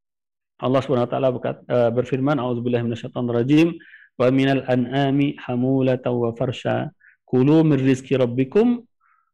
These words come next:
eh, wa la tattabi'u khutuwatis syaitan innahu lakum aduwwum mubin." Dan di antara hewan ternak itu ada yang kami jadikan sebagai makanan untuk kalian,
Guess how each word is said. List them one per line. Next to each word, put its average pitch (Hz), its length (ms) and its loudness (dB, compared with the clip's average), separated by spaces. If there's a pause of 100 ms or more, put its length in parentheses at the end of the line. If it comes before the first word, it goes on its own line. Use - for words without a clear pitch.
(120)
eh, 120 320 -2
wa 131 240 4
la 180 240 2
tattabi'u 156 800 -2
khutuwatis 143 560 0
syaitan 135 400 0
innahu 131 400 2
lakum 123 400 -2
aduwwum 113 400 -2
mubin." 110 240 -6 (560)
Dan 127 240 4
di 127 80 4
antara 151 800 2 (400)
hewan 156 400 4
ternak 156 400 -2
itu 156 160 -4
ada 160 160 0
yang 165 120 0
kami 143 280 0
jadikan 135 400 -2
sebagai 127 400 -2
makanan 139 480 -2
untuk 143 160 -8
kalian, 170 640 -2